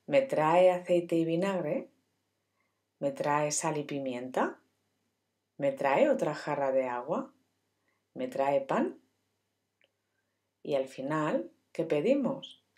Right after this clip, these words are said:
La cuenta. Y ahora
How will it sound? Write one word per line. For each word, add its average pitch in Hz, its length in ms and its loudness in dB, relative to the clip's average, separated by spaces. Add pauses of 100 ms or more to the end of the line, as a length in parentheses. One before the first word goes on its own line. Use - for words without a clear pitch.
(100)
La 120 180 -12
cuenta. 165 560 -2 (3000)
Y 180 140 4
ahora 233 440 4